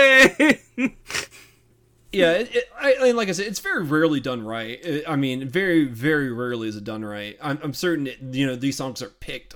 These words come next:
Speaker 1: up for a number of criteria, uh, and I'm certain there's a lot that goes behind that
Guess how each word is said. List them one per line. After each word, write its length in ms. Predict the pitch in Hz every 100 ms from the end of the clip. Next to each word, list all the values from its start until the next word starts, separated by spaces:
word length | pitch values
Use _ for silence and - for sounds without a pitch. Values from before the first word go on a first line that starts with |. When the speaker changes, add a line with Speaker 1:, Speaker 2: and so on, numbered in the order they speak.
| -
Speaker 1:
up 260 | 135 123 _
for 440 | 147 127 120 110 _ -
a 80 | 135
number 440 | 139 156 151 131
of 80 | 113
criteria, 640 | - 117 107 101 104 107 - _ _ _ _ _ -
uh, 260 | 120 117 - -
and 280 | 117 110 117
I'm 140 | 127 123
certain 260 | 147 123
there's 160 | 123 117
a 60 | 110
lot 260 | 113 104
that 100 | 117
goes 200 | 117 110
behind 320 | 101 107 110
that 160 | 101